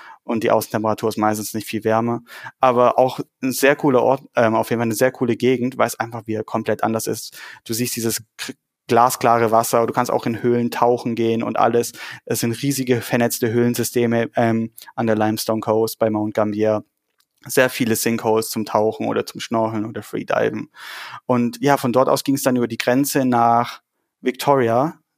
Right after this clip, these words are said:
wo ja mehr oder weniger dann auch die, äh, Great Ocean Road startet. Also du kommst ja dann Portland, wo dann auch langsam die Buckelwal-Saison wieder losging, was ja auch einer der wichtig-, oder größeren Orte ist, wo die Buckelwale, ähm, se-,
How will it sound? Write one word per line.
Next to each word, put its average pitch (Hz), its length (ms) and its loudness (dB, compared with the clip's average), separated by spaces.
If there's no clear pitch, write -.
wo 123 420 -2
ja 117 260 0
mehr 117 220 -2
oder 113 240 -4
weniger 123 420 -2
dann 113 340 -6
auch 113 200 0
die, 113 320 0
äh, 110 320 0
Great 113 240 2
Ocean 131 300 2
Road 113 320 2
startet. 120 720 -2
Also 113 160 -4
du 117 60 -10
kommst - 260 -4
ja 117 80 0
dann 110 220 -2
Portland, 147 680 2
wo 123 60 0
dann 113 100 2
auch 113 140 -2
langsam 113 320 -2
die 107 360 -4
Buckelwal-Saison 131 1040 4
wieder 123 180 2
losging, 127 480 0
was 117 140 -4
ja - 120 -2
auch - 180 -2
einer 113 200 0
der 113 220 -2
wichtig-, 139 560 -4
oder 117 300 6
größeren 139 460 0
Orte 131 260 2
ist, 123 140 -4
wo 120 80 -4
die 113 100 -4
Buckelwale, 117 800 0
ähm, 107 460 -2
se-, - 220 -6